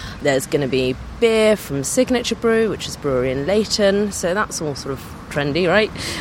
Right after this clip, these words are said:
And in the church hall, there's going to be arts made by, um, local artists, because there's an arts trail that goes on. So they've got an exhibition in there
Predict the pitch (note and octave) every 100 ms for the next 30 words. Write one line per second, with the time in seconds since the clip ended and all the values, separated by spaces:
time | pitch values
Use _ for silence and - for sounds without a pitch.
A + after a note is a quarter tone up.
0 | - - - - - G#3+ A#3+ A3+ G3+ A#3+
1 | G3+ G3 G#3 E3+ D#3+ - - F#3+ F3+ F3
2 | F3 E3+ F#3 E3+ E3 - F3+ E3 D3 -
3 | - E3+ D#3+ D#3+ D3 D#3 D3 D3 D3 C#3+
4 | - D3 C#3 C#3+ C#3 C3+ D#3 F3 D#3+ -
5 | D#3 D3 D3+ B2+ C#3+ - - - - D3+
6 | C3 C#3 C3+ D3 C#3 - - C#3 C3 -
7 | C3+ C3 C3 A#2+ B2+ - B2+ C3 C3 B2+
8 | C3+ - - C3 B2 C3+ B2 D3+ F3 G3+